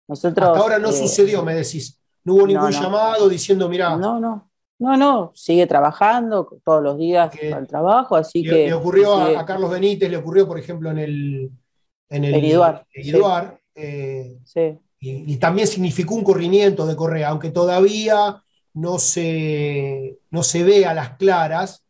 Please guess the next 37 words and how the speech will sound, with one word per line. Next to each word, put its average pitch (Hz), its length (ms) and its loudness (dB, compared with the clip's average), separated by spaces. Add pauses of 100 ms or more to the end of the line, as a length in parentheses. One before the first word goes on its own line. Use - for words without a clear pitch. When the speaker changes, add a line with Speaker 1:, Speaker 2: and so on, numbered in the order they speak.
(240)
Speaker 2:
Yo - 180 -14
creo 175 180 -4
que 160 120 -4
la, 151 280 0
la 147 180 -4
chica 170 300 -4
esta 160 200 -2
Gallardo 156 520 0
que 147 60 -8
ingresa, 165 500 2
no 175 140 -2
ingresa 190 400 0
por 143 140 -10
Correa. 156 440 -2 (260)
Todos 196 360 4
la, 147 680 -2 (220)
la 156 140 -4
mencionan 196 440 0
como 156 360 -4
de 147 100 -8
conducción 160 460 0
de 170 80 -2
Walter 170 280 0
Correa, 151 520 0
y 143 160 -2
es-, 139 140 -8
esa 151 220 -6
chica 165 260 -2
no, 156 340 -2
no 185 80 4
es 180 80 2
de 160 80 -2
conducción 135 360 -4
de 131 60 -6
Walter 131 280 -4
Correa. 131 380 -6 (440)
Eh, 139 400 -2